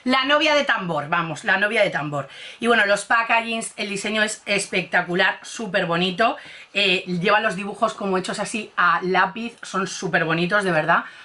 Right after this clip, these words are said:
súper bonitos. Esta es la parte de Essence, la parte como de fondo naranjita, que además tiene como textura, de verdad, súper bonitos, ahora los veréis también. Y la parte de Catrice también son preciosos los dibujitos,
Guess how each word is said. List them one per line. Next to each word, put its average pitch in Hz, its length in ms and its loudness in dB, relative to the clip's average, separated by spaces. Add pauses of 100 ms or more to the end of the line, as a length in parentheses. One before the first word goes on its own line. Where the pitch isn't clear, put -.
súper 196 320 0
bonitos. 185 400 2
Esta 226 180 0
es 202 60 -2
la 190 140 2
parte 190 340 0
de 175 240 0
Essence, 254 320 2
la 175 120 4
parte 170 240 -2
como 180 220 0
de 165 220 2 (280)
fondo 220 340 2
naranjita, 202 720 2 (240)
que 220 80 -4
además 196 240 2
tiene 214 200 -4
como 196 260 0
textura, 226 680 0
de 202 60 2
verdad, 170 340 2
súper 175 300 -2
bonitos, 190 400 0
ahora 170 200 4
los 160 280 -2 (200)
veréis 170 340 2
también. 202 440 2 (340)
Y 233 100 -2
la 196 140 2
parte 185 200 0
de 190 100 0
Catrice 190 480 0
también 175 320 0
son 180 260 -2
preciosos 170 920 -2
los 165 180 -2
dibujitos, 170 640 -2